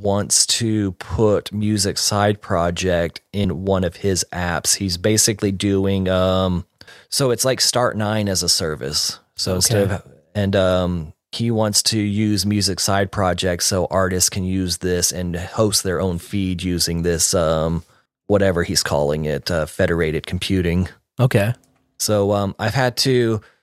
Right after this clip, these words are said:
Speaker 1: I've been messing around with Dockerizing Music Side Project so that people can host it on, um, if they wanted to do it on their, um,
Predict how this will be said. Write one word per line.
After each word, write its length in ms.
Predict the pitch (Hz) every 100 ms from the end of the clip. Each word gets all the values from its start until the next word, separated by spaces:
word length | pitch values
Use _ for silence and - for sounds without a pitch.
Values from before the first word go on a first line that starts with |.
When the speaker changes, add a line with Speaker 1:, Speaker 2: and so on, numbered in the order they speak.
| _ _ 123
Speaker 1:
I've 100 | 117
been 180 | 147
messing 320 | 147 151 160 143
around 380 | 135 135 135
with 240 | 123 98 -
Dockerizing 1120 | 110 113 - 107 98 92 92 95 98 95 98
Music 320 | 101 101 95
Side 340 | - 98 110 -
Project 760 | 120 120 113 120 120 - -
so 440 | - - 113 110 104
that 480 | 98 95 90 -
people 340 | - 113 - 98
can 160 | 104
host 420 | 85 107 104 101 95
it 100 | 87
on, 500 | 95 95 95 90 90
um, 380 | 82 95 90 90
if 140 | 95 -
they 100 | 95
wanted 320 | 95 98 90
to 60 | -
do 200 | 98 101
it 40 |
on 240 | - 95 95
their, 280 | 95 95 95
um, 640 | 95 92 92 92 90